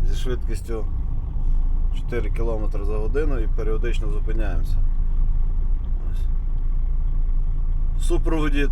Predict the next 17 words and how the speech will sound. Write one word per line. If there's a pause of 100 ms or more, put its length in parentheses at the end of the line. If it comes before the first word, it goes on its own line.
тракторів
з (760)
жовтими (100)
проблисковими
маячками. (840)
Їх
теж
можна
зрозуміти, (680)
щось
люди
хочуть (720)
добитися,
змінити (380)
в
цьому
житті.